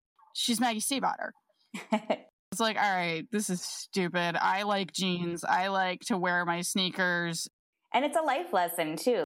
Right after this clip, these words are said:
Speaker 2: Like, feeling comfortable gives you a leg up anywhere you are. If you're not comfortable, that's not gonna serve you anyway. Feeling comfortable in what you're wearing is gonna serve you in, in most places.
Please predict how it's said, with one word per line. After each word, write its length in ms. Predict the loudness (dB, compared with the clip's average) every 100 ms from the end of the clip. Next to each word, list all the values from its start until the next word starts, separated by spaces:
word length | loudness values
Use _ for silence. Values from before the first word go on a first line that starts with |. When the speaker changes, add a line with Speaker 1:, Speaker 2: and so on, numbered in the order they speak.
| _
Speaker 2:
Like, 100 | -4
feeling 280 | 0 0 0
comfortable 840 | -2 -2 0 0 2 2 2 0 -4 _ -2
gives 300 | 0 0 0
you 340 | 2 2 -2 -6 -2
a 80 | 0
leg 240 | 2 0 2
up 180 | -2 0
anywhere 380 | 0 0 0 0
you 180 | -2 0
are. 160 | 0 -2 _ -4
If 160 | -2 0
you're 100 | 0
not 200 | 0 0
comfortable, 580 | -2 0 0 2 2 0 _ -2
that's 220 | -2 0
not 140 | -2
gonna 160 | 0 -2
serve 240 | 0 0 0
you 120 | 0
anyway. 560 | 0 -2 -4 -6 -6 -4
Feeling 260 | 0 2 2
comfortable 440 | 0 2 0 2
in 100 | 2 2
what 120 | 2
you're 120 | 2
wearing 380 | 2 2 0 -2
is 100 | -2
gonna 180 | -2 0
serve 240 | 2 2
you 100 | 0
in, 140 | 0 0
in 160 | 0 2
most 400 | 2 0 -6 -6
places. 600 | -4 -2 -2 -2 -4